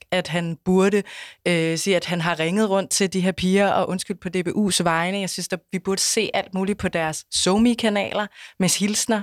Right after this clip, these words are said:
til de her spillere. Altså, der er så meget mere kram, der burde være givet ud for at lukke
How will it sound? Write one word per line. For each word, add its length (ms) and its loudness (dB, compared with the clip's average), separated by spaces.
til 180 -2
de 120 0
her 320 0
spillere. 420 -2
Altså, 120 -4
der 80 2
er 160 0
så 160 2
meget 380 2
mere 440 0
kram, 260 -2
der 160 -4
burde 200 -6
være 100 -4
givet 240 -4
ud 40 -4
for 160 -2
at 160 0
lukke 220 -6